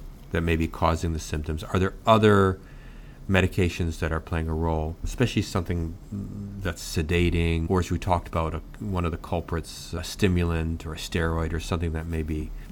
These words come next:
contributing to the symptoms, or maybe a, a substance of abuse, too much alcohol or cannabis, something like that. Once we get beyond that, we're going to look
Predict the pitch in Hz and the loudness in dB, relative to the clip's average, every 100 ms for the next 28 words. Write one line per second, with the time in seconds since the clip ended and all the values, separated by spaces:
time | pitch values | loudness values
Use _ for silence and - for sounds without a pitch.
0 | - - 98 - 90 80 82 78 - - | -8 0 2 4 4 4 0 -2 -2 -4
1 | 76 80 92 - - - - - 127 131 | -4 -4 -4 -6 -16 -16 -16 0 8 10
2 | 139 139 131 127 117 - 131 127 123 123 | 10 10 8 6 2 2 4 4 2 2
3 | 113 117 127 - - - - - 98 90 | 4 4 2 0 -12 -12 -12 -4 -2 -2
4 | - - 92 92 101 95 90 87 85 78 | -4 0 2 4 2 2 4 4 0 -2
5 | 92 85 82 80 - 82 82 80 80 80 | -2 0 0 -4 -6 -8 -6 -6 -6 -8
6 | - - - - - - - - - - | -8 -12 -12 -14 -14 -14 -16 -16 -18 -18
7 | - - - 160 - 196 156 131 107 98 | -18 -6 6 6 8 8 10 8 8 8
8 | 92 104 98 80 73 71 - - - 104 | 10 8 8 4 0 -4 -14 -16 -2 2
9 | 98 107 110 107 98 107 120 - | 4 6 4 0 0 4 2 0